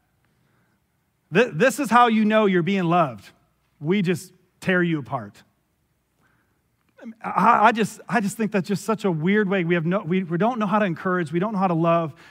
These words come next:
And so we do these weird things. "Oh, yeah, you're being loved if you're being ripped apart and discouraged." Well, uh, that's, I, I think there's a word for that,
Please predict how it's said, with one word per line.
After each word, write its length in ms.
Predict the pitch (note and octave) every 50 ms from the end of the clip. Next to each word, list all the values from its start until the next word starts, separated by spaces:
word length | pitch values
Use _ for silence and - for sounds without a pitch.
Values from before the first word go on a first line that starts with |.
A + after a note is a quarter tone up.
| - _
And 140 | F#3 F3 E3
so 120 | - G3
we 160 | F#3 F3+ F#3 E3
do 220 | C#3 F#3 A#3 B3+
these 200 | A3 A3 F#3 C#3+
weird 480 | D#3 D3 D#3 F#3+ G#3 A3+ A#3 A#3 F#3 -
things. 460 | - G3+ F#3+ F3+ E3 D#3 D3 - - - - - _ -
"Oh, 120 | G3+ A3+
yeah, 160 | A3+ A3+ G#3+
you're 200 | F#3+ F#3+ A3+ B3+
being 260 | C4+ C#4+ C4 G#3 F#3
loved 340 | F3+ F#3+ G3 G3 F3+ E3 C#3+
if 160 | D#3+ D3 -
you're 100 | F#3 F3+
being 200 | E3+ F#3 F3 D#3+
ripped 180 | D#3+ F3 E3+ -
apart 300 | D#3 - E3+ E3 E3 D#3
and 100 | D3 C#3
discouraged." 580 | B2+ B2 - - E3+ E3 D3 C3 B2+ B2+ - -
Well, 200 | D#3+ F#3+ B3 C4+ A3
uh, 220 | F#3+ - - _ _ -
that's, 400 | C#3 F#3 A#3 B3 - - - - _ _ _ _ _ _ _ -
I, 180 | - G3 A3+ A#3 -
I 120 | A3+ A3+
think 320 | G#3+ A#3 A#3 G3 F3+ F#3+
there's 160 | F3+ G3+ F3 F#3
a 40 |
word 240 | E3+ E3 G3 G3 F3
for 120 | - E3+ D3+
that, 300 | C#3+ C3 C3+ D3+ F3+